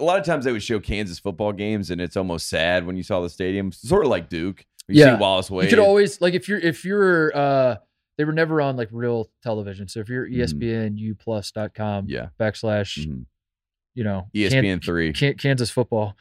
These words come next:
Speaker 2: <laughs> um, they, the cameraman would always find, like, one person that's, like, reading a book at the
Speaker 1: Mm-hmm.
Speaker 2: Kansas game or,
Speaker 1: Mm-hmm.
Speaker 2: like, knitting or,
Speaker 1: Mm-hmm.
Speaker 2: you know.
Speaker 1: Exactly.
Speaker 2: Yeah.
Speaker 1: And it's, like, raining. They're, like,
Speaker 2: They,
Speaker 1: in
Speaker 2: like,
Speaker 1: a poncho.
Speaker 2: <laughs> Yeah.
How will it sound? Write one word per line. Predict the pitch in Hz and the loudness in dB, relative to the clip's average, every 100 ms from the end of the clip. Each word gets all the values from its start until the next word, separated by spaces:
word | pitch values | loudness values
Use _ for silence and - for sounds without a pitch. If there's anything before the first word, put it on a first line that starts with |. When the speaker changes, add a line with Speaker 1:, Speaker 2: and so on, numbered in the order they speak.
| _ - | _ -6
Speaker 2:
<laughs> | 131 - 120 - 180 - 170 - - - - | -4 -2 -4 -2 -2 0 -2 -4 -12 -20 0
um, | 143 143 131 113 101 _ _ | 2 4 2 -2 -10 _ _
they, | 143 156 | 0 0
the | 143 | 0
cameraman | - 165 160 143 135 | -2 0 0 0 0
would | 127 | 0
always | 127 127 117 | 0 0 -2
find, | - 117 117 113 | -4 -4 -2 -4
like, | 107 113 | -6 -6
one | 113 107 | -8 -6
person | 113 104 110 | -6 -6 -8
that's, | 107 107 | -8 -6
like, | 104 95 _ - | -8 -8 _ -10
reading | 117 110 104 | -6 -4 -6
a | 95 | -6
book | 104 101 | -6 -8
at | - | -8
the | 85 | -6
Speaker 1:
Mm-hmm. | 90 82 - | -4 -2 -2
Speaker 2:
Kansas | 120 110 104 | -4 -4 -4
game | 110 107 | 0 2
or, | 107 | 2
Speaker 1:
Mm-hmm. | |
Speaker 2:
like, | 104 104 | 0 -2
knitting | 107 104 104 101 | -2 0 0 0
or, | 98 95 76 | 0 0 -2
Speaker 1:
Mm-hmm. | 76 | 0
Speaker 2:
you | 104 | -2
know. | 95 | -2
Speaker 1:
Exactly. | 87 80 73 - 67 - _ - | -2 0 0 -2 -8 -12 _ 0
Speaker 2:
Yeah. | 120 | 4
Speaker 1:
And | |
it's, | 127 | 6
like, | 120 | 4
raining. | 85 90 90 95 95 | 2 0 0 0 2
They're, | 101 | 4
like, | |
Speaker 2:
They, | 131 | 4
Speaker 1:
in | 113 | 2
Speaker 2:
like, | |
Speaker 1:
a | - | 0
poncho. | 82 85 - 85 | -4 -6 -4 0
Speaker 2:
<laughs> | 85 113 151 - | 0 0 0 0
Yeah. | 143 - | -2 0